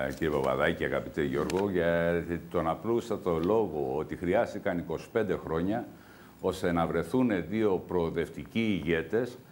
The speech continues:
οι οποίοι προωθούν την ιδέα της συνανάπτυξης στα Βαλκάνια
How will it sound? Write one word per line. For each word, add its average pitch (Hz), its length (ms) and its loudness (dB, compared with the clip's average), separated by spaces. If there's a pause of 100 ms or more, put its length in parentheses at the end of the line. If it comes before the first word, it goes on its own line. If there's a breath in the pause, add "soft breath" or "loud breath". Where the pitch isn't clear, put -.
(340 loud breath)
οι 92 160 0
οποίοι 123 320 2
προωθούν 95 880 0
την 85 180 0
ιδέα 107 460 2
της 87 180 -6
συνανάπτυξης 85 880 -2
στα 76 200 0
Βαλκάνια 67 760 -2